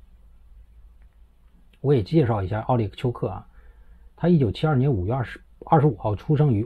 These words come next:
乌克兰啊，卢茨克，是中将军衔啊。七二年五月二十五号啊出生，毕业于日托米尔防空无线电电子高等学校、哈尔科夫军事大学，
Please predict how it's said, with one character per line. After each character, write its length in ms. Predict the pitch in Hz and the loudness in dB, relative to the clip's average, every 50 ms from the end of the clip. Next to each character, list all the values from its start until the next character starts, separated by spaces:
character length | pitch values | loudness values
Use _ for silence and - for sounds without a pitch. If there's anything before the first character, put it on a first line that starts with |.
| - | 2
乌 180 | - 160 175 175 | 4 4 4 4
克 160 | 175 - - | 2 -2 -8
兰 280 | 85 85 90 104 135 - - - - _ - - _ | -8 -6 -6 -8 -8 -10 -14 -20 -20 _ -20 -20 _
啊， 260 | - 98 107 - - - - - - _ _ - _ - - - - _ - | -20 -20 -20 -20 -20 -20 -20 -20 -20 _ _ -20 _ -20 -20 -20 -20 _ -6
卢 180 | - 104 147 185 | -2 2 2 2
茨 160 | 185 - 151 | 2 0 -4
克， 180 | - - 175 - - - - _ _ - - - - - - _ _ - _ _ - - _ - - - - - - _ - - - - - - _ _ | -4 -4 -8 -10 -10 -18 -20 _ _ -20 -20 -20 -20 -20 -20 _ _ -20 _ _ -20 -20 _ -20 -20 -20 -20 -20 -20 _ -20 -20 -20 -20 -20 -20 _ _
是 240 | - - - 151 131 | -20 -4 -2 -2 -2
中 240 | - - 202 202 208 | 0 0 0 0 2
将 220 | 180 190 139 98 | 2 2 0 0
军 200 | 82 98 92 90 | -2 -6 -6 -8
衔 220 | 85 87 90 - - _ _ - _ _ _ _ | -8 -10 -12 -16 -20 _ _ -20 _ _ _ _
啊。 100 | - 110 - - - - - - - - _ - - - - - - - | -20 -20 -20 -20 -20 -20 -20 -20 -20 -20 _ -20 -20 -20 -20 -20 -20 -6
七 100 | - - | -2 0
二 140 | 208 202 160 | 2 4 4
年 220 | 123 117 123 139 - | 2 2 0 -2 -2
五 180 | - 101 101 101 | -4 -4 -2 -2
月 60 | 123 | 0
二 160 | 143 165 156 | 2 2 0
十 220 | - - - 151 | 0 -2 -2 -2
五 240 | 156 151 135 - - | 0 0 -2 -4 -8
号 340 | - - 135 120 - - - - - - | -6 -2 -2 -2 -2 -4 -10 -20 -20 -20
啊 180 | - 98 110 - - - - - - - - - - | -20 -20 -20 -20 -20 -20 -20 -20 -20 -20 -20 -20 -6
出 100 | - 143 | -4 -2
生， 180 | 123 147 156 - - - - - - - - | -2 -2 -4 -4 -10 -20 -20 -20 -20 -20 -4
毕 100 | - 156 | 0 2
业 60 | 151 | 2
于 160 | 139 139 143 - | 2 2 2 2
日 120 | - 165 | 2 2
托 180 | 135 - - 147 | 2 2 0 0
米 100 | 147 147 | 2 2
尔 160 | 135 107 92 - | 0 -2 -6 -10
防 300 | - - - 104 113 156 | -16 -6 -4 -2 0 0
空 180 | 165 - - 147 | 0 0 -2 -2
无 220 | 127 107 107 131 | -2 -2 -2 -2
线 200 | 139 - 165 143 | -2 0 0 0
电 200 | 127 135 127 123 | 0 0 -2 -2
电 260 | 123 - 175 175 135 104 | -2 0 0 0 0 0
子 180 | 90 90 87 - - | -4 -8 -12 -16 -6
高 200 | - 147 147 139 | -2 0 0 0
等 120 | 120 95 | 0 -4
学 160 | 80 - - | -6 -10 -10
校、 160 | - - 123 - - | -8 -8 -10 -12 -14
哈 140 | - - - | -6 -2 -2
尔 140 | 139 117 98 | -2 0 -2
科 120 | - 120 | -4 -2
夫 80 | 120 123 | -2 -2
军 160 | 120 135 135 | -2 0 -2
事 80 | 131 110 | -2 -2
大 140 | 113 98 | -4 -6
学， 180 | - - - - | -8 -10 -14 -16